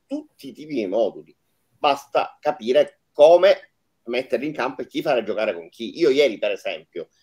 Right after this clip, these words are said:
eh, quando parlavamo venerdì in trasmissione, quella che poteva essere la formazione, mai mi sarei aspettato di vedere dall'inizio Floriano, ma perché sappiamo bene che ormai, anche dato dall'età, e ci sta,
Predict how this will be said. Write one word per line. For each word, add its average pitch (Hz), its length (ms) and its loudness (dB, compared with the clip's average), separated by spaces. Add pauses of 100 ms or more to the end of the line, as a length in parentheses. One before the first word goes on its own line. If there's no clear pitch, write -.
(160)
eh, 90 200 -6
quando 113 260 -4
parlavamo 98 500 -6
venerdì 92 380 -10
in 110 80 -10
trasmissione, 90 840 -10
quella 92 220 -4
che - 60 -20
poteva 82 180 -8
essere 78 240 -12
la - 60 -14
formazione, 76 680 -16 (580)
mai 190 260 2
mi 123 120 -2
sarei 101 240 -4
aspettato 104 600 -8
di 95 100 -14
vedere 95 680 -2 (440)
dall'inizio 120 640 -2
Floriano, 92 680 -6
ma 151 100 -8
perché - 240 -8
sappiamo 190 400 -2
bene 107 340 -2
che - 280 -8 (120)
ormai, 101 480 -6
anche 143 280 -10
dato 110 320 -8
dall'età, 85 680 -10
e 78 120 -16
ci - 160 -20
sta, 76 280 -14